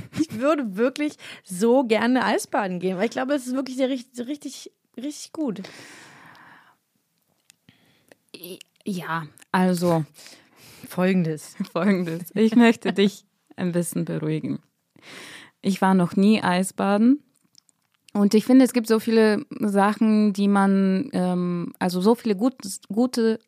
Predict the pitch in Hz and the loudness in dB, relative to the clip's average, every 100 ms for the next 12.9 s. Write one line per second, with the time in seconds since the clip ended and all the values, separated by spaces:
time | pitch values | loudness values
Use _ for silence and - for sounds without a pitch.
0 | _ - 247 311 339 - 226 214 202 240 | _ -6 -2 -2 -2 -6 -4 -4 -4 -2
1 | 262 240 202 190 190 202 185 185 180 175 | -2 0 0 -2 0 -2 0 0 0 -2
2 | 170 175 170 165 170 165 156 - _ _ | -4 -4 -4 -4 -4 -4 -8 -12 _ _
3 | _ _ - - - - - 202 214 214 | _ _ -20 -20 -20 -10 4 6 8 6
4 | 196 - 254 294 277 233 202 196 285 277 | 4 4 8 10 10 8 6 6 2 4
5 | 233 190 - 185 165 - 180 196 175 156 | 2 2 0 0 -4 -2 2 2 0 -6
6 | 151 - 170 156 156 160 - _ 185 170 | -10 -6 -6 -6 -10 -12 -18 _ -14 -12
7 | 165 160 214 214 262 262 262 262 254 302 | -10 2 4 6 6 8 8 6 6 2
8 | 262 254 240 240 233 - 311 330 - 214 | 2 2 4 6 4 2 2 0 -2 0
9 | 208 202 190 196 202 202 202 190 - - | 2 2 0 0 2 4 4 2 0 -2
10 | - - 208 285 - 196 180 - 175 175 | -4 -2 0 0 2 2 2 -2 -4 -2
11 | 190 220 - 190 233 233 208 226 285 349 | -2 -4 -6 -2 4 6 6 4 4 2
12 | 302 208 170 165 190 190 165 160 | 2 -2 0 0 0 0 0 -2